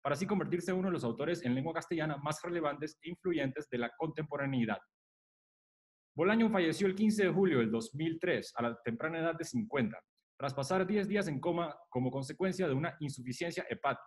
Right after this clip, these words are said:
hepática, mientras esperaba en vano un donante para realizarse un trasplante de hígado. El autor goza de excelentes críticas, tanto de escritores como de críticos literarios, y se le considera uno de los grandes autores hispanoamericanos del siglo veinte,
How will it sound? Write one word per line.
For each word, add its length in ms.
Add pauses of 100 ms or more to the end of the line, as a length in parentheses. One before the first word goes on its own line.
(120)
hepática, 560 (240)
mientras 240
esperaba 400
en 100
vano 300
un 120
donante 300
para 220
realizarse 720
un 160
trasplante 580
de 220
hígado. 280 (1120)
El 120
autor 240
goza 240
de 80
excelentes 520
críticas, 520
tanto 220
de 60
escritores 460
como 220
de 80
críticos 400
literarios, 560
y 80
se 100
le 80
considera 580
uno 220
de 80
los 460
grandes 420
autores 460
hispanoamericanos 800
del 140
siglo 280
veinte, 380